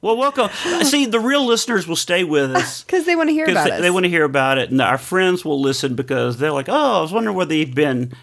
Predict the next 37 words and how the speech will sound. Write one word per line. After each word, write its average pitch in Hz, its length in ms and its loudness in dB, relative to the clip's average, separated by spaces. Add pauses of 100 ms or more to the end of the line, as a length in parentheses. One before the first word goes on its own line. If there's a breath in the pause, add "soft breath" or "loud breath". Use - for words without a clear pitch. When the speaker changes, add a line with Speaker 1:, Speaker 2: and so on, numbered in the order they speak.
Speaker 1:
and 113 260 -8
haven't 127 440 -8
Speaker 2:
'Cause 240 160 -4
we're 285 80 0
not 320 160 0
big 139 80 0
Speaker 1:
podcasted - 20 2 (240)
in 110 60 2
a - 40 0
Speaker 2:
social 113 140 0
Speaker 1:
while." 110 100 -2
Speaker 2:
people. 156 320 -2 (300 loud breath)
Speaker 1:
No, 98 220 -2
we're 104 60 -2
not 104 200 -2
big 104 140 -8
social. - 400 -8 (460 loud breath)
But, - 20 -10
Speaker 2:
We 294 100 -2
Speaker 1:
uh, 330 40 0
Speaker 2:
actually 339 400 0
went 262 180 -2
out 302 360 -2
l-, 175 360 -10 (100)
last 208 420 -2
Tuesday. 254 680 -2 (220)
No, 208 460 -4
Wednesday. 214 680 -2 (200)
Wednesday. 214 520 -2
We 202 160 -2
went 220 220 -2
to 220 100 -2
a 190 80 -2
birthday 240 500 -2
party. 185 460 -8 (1600)
Speaker 1:
You 147 160 0
did? 294 260 -2